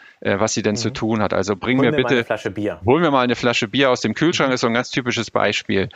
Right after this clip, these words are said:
Speaker 1: Das ist aber etwas, was ich mir heute auch sehr einfach vorstellen kann, was, wir, wir kennen alle Siri,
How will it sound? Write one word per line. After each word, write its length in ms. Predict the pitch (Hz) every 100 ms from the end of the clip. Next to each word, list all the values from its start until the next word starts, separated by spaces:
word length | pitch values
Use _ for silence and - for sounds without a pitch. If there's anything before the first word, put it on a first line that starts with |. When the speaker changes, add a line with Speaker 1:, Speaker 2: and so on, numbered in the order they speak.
| -
Speaker 1:
Das 220 | - 139
ist 100 | 180
aber 240 | 160 151 135
etwas, 280 | 165 175 135
was 140 | 151
ich 100 | 135
mir 100 | 147
heute 300 | 139 156 156
auch 80 | 143
sehr 180 | 143 139
einfach 300 | 139 147 -
vorstellen 480 | 151 170 160 147
kann, 300 | 139 143 139
was, 260 | 127 - -
wir, 520 | - 80 73 90 107
wir 120 | 123
kennen 260 | 120 156 156
alle 220 | 135 131
Siri, 560 | 117 170 180 156 151